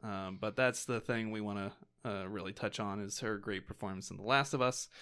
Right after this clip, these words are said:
She had a, a, an extended battle with cancer, and she was forty-five years old. So, uh, best wishes go out to her friends, family, and loved ones.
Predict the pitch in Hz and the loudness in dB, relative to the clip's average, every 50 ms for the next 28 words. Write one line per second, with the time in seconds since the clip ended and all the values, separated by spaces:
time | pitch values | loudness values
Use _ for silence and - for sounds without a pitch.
0 | - - - - - - - - - - 143 131 131 131 127 131 127 123 120 95 | -16 -14 -14 -14 -16 -16 -10 -4 2 4 6 8 8 8 10 10 8 8 8 6
1 | - - 123 120 110 90 65 87 107 101 95 113 - - - 135 123 117 104 113 | 6 4 4 4 4 2 2 0 0 0 0 -2 -2 0 2 2 2 4 4 4
2 | 113 107 104 104 101 - - - - 131 120 120 120 120 - 131 123 120 117 117 | 4 4 4 2 -2 -6 -6 -2 0 2 2 2 2 2 4 6 8 8 6 4
3 | - - - - - - 110 104 101 104 107 - - 110 104 104 104 104 101 98 | 2 -4 -16 -12 -6 -4 -2 0 0 -2 -2 -4 -4 -4 -4 -4 -4 -4 -4 -4
4 | 92 - - - 110 110 104 104 - 98 95 95 98 - 87 90 92 95 95 78 | -6 -8 -4 -2 0 0 0 -2 -2 0 0 0 0 -2 -2 -4 -4 -4 -6 -8
5 | 80 80 87 - - - 90 92 92 - - - - - - - - - - - | -8 -10 -6 -6 -4 -4 -4 -6 -6 -10 -14 -18 -16 -16 -14 -16 -16 -18 -14 -2
6 | - 117 117 117 113 110 110 104 104 107 - 143 147 - - 151 139 143 135 120 | 2 6 6 8 8 6 6 4 2 6 6 6 6 8 8 6 8 6 4 6
7 | - 131 120 117 123 - - 131 120 117 110 - - 120 120 120 117 - - 131 | 8 8 8 8 6 6 4 4 4 4 4 4 2 2 2 2 -2 -2 -2 0
8 | 117 117 120 117 117 117 117 113 113 117 113 110 110 110 110 107 107 107 107 - | 0 2 2 0 2 2 2 2 2 2 2 2 0 0 0 0 0 -2 -4 -4
9 | - - - | -6 -6 -6